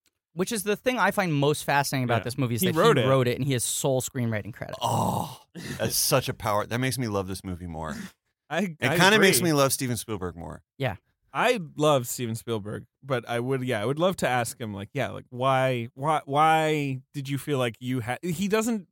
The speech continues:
Speaker 1: No,
Speaker 2: write
Speaker 1: he
Speaker 2: his
Speaker 1: doesn't do
Speaker 2: screen-
Speaker 1: that.
Speaker 2: He likes to work with your Tony Kushners, right? You know,
Speaker 1: Yeah.
Speaker 2: your, your big Hollywood, uh, you know.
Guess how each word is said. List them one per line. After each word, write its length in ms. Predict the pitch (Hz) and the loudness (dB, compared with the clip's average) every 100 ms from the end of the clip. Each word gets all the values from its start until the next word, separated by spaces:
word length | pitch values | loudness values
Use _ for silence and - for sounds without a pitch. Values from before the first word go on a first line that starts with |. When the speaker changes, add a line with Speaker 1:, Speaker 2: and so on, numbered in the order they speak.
| _ | _
Speaker 1:
No, 160 | 190 - | 0 2
Speaker 2:
write 80 | 220 | 4
Speaker 1:
he 60 | |
Speaker 2:
his 40 | 208 | 4
Speaker 1:
doesn't 200 | 220 240 | 2 0
do 40 | |
Speaker 2:
screen- 120 | - | -4
Speaker 1:
that. 160 | 226 - | -6 -4
Speaker 2:
He 100 | 220 | 0
likes 300 | 190 247 - | 2 2 0
to 80 | 339 | 0
work 280 | 202 247 - | 2 2 0
with 140 | 226 | -8
your 120 | 139 151 | -8 -8
Tony 260 | 104 117 123 | -8 -6 -6
Kushners, 640 | - 127 - 127 123 127 | -6 -8 -6 -4 -4 -2
right? 180 | 127 135 | 0 0
You 120 | 131 | 0
know, 120 | 135 117 | -2 0
Speaker 1:
Yeah. 100 | 113 | 0
Speaker 2:
your, 200 | 113 113 _ _ _ | -2 -6 _ _ _
your 120 | 127 | -6
big 460 | 101 123 123 123 110 | -2 0 2 0 -4
Hollywood, 640 | 110 123 120 120 117 107 - - | -4 0 0 0 -2 -4 -10 -6
uh, 340 | 110 107 104 107 _ - | -4 -2 -4 -8 _ -12
you 120 | 107 | -10
know. 340 | 95 98 104 | -8 -10 -12